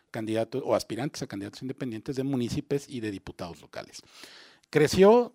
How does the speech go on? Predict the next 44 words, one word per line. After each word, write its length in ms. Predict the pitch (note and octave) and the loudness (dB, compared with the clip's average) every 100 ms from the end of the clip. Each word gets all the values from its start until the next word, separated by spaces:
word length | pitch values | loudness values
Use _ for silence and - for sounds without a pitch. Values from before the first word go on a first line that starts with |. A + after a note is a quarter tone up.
| - | -8
eh, 440 | C#3 A#2+ A2 G#2+ | -4 0 0 0
la 140 | G2+ G#2 | -2 -4
participación 680 | - - - - D3+ F3 C4+ _ - | -8 -10 -10 -6 -2 -2 -4 _ -14
de 180 | G2+ | -12
tre-, 340 | G2 G#2+ G#2+ A#2 | -8 -4 -4 -4
de 180 | A2+ A2 | -4 0
trece 320 | C#3+ E3 F#3+ | 2 4 2
aspirantes 600 | E3+ C#3+ C3+ D3 E3 D#3+ | 0 -2 -4 -4 -6 -10
que 120 | - | -12
se 140 | - G#2+ | -12 -12
registraron 680 | G#2+ - - B2+ B2 B2 B2 | -14 -16 -12 -4 -2 -2 -4
para, 460 | - A#2+ C#3 C3 - _ _ _ - | -6 -2 -2 -4 -10 _ _ _ -12
eh, 200 | G2+ - | -10 -8
municipios 680 | G#2 C#3 D3 B2+ - A2 | -4 -2 -2 -4 -6 -8
en 100 | G2 | -10
dos 160 | F2+ F#2 | -14 -10
mil 200 | G2+ G#2 | -8 -6
quince 400 | - C#3+ F3 G#3 - - - - - | -4 -4 -2 -6 -10 -20 -20 -20 -10
hasta 320 | A2+ - A2 | -8 -6 -8
setenta 400 | - - G2+ F#2+ | -8 -8 -8 -8
y 60 | |
nueve. 260 | F#2 F#2 D#2+ - - | -8 -8 -10 -20 -20
Y 160 | G2+ | -18
ese 300 | F#2 - A#2+ | -16 -10 -6
dato 300 | A2 G2+ - | -6 -6 -8
es, 420 | G2+ - - - - _ _ - | -10 -10 -16 -18 -20 _ _ -14
pues 120 | A2+ | 2
ya 100 | A#2+ | 4
de 80 | C3 | 4
por 160 | B2+ | 2
sí 180 | G#2 A2+ | -4 -4
es 100 | G#2+ | -4
interesante. 600 | B2 - C#3+ E3 G3 A2 - - - _ _ | -4 -2 -2 -2 -2 -6 -10 -20 -20 _ _
Posiblemente 520 | B2 D#3+ E3 F3 E3 | -4 0 2 2 2
no 140 | E3+ D#3+ | 2 2
parezca 340 | D3+ D3 - | 2 2 -2
un 60 | C3 | -2
número 300 | C3+ G#2 A#2+ | -2 -4 -4
<laughs> 20 | |
grande, 300 | A#2 C3+ A2 | -4 -4 -6
setenta 320 | A2 - A2 | -10 -10 -6
y 40 | |
nueve, 220 | A#2 B2 C#3+ | -4 -2 -4
pero 380 | G#2 G2 C3+ | -4 -4 -6